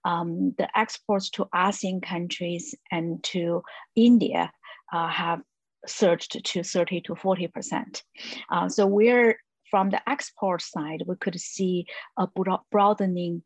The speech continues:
recovery of the global economy. Um, so the strong exports data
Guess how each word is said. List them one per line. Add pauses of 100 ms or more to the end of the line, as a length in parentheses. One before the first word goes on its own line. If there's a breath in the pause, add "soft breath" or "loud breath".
recovery
of
the
global
economy. (1200 loud breath)
Um, (220)
so
the
strong
exports
data